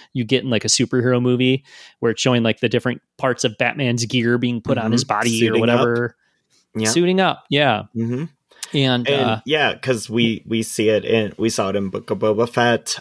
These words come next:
Speaker 2: Um, and
Speaker 1: Oh, that's
Speaker 2: I,
Speaker 1: right. That's why we
Speaker 2: I
Speaker 1: talked
Speaker 2: compared
Speaker 1: about it.
Speaker 2: it to
Speaker 1: Yeah.
Speaker 2: the opening sequence of,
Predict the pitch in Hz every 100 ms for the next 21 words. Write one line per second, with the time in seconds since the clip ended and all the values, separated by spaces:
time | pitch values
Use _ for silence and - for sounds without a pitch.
0 | - 107 104 98 95 - 107 98 156 139
1 | - 117 127 - 107 107 110 117 120 104
2 | 104 - 113 104 95 - 107 104 104 101
3 | - - 104 101 - - 101 98 101